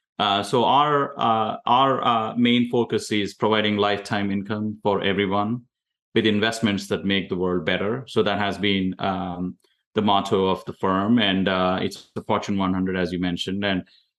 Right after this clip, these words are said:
at the highest level, our primary businesses are the retirement services, uh, which we provide in higher ed, in, in, in healthcare and nonprofit and other sectors. Uh, we're also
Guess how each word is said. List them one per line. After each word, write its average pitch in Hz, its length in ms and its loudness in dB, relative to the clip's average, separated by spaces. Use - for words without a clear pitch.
at 104 140 -4
the 110 80 -2
highest 120 380 0
level, 107 340 4
our 98 220 2
primary 110 320 0
businesses 95 720 0
are 90 340 2
the 90 140 -2
retirement 101 500 0
services, 95 800 -2
uh, 95 260 0
which 90 180 -6
we 95 120 -2
provide 92 440 -2
in 90 180 0
higher 95 340 2
ed, 92 180 2
in, 90 200 0
in, 98 260 0
in 92 160 0
healthcare 95 880 0
and 90 220 0
nonprofit 95 760 0
and 92 100 0
other 90 180 0
sectors. 110 760 -2
Uh, 95 380 2
we're 101 120 4
also 101 340 2